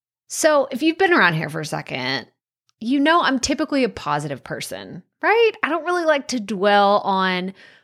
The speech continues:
mistakes or things that are just gonna drag me down. However,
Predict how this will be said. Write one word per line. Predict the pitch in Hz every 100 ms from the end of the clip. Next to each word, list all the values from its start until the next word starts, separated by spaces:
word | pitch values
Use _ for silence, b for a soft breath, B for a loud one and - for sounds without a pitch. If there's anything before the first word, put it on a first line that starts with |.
| _
mistakes | 190 190 - 349 320 311 311 285 - -
or | 196 185 180 180 175 -
things | - 247 247 254 254 226
that | 240 208
are | 202
just | 185 -
gonna | 214 202
drag | 180 - 160 160 190 185
me | 180 175 180
down. | 156 170 139 131 147 220 320 370 370 b b b b _
However, | - 202 151 101 - - 190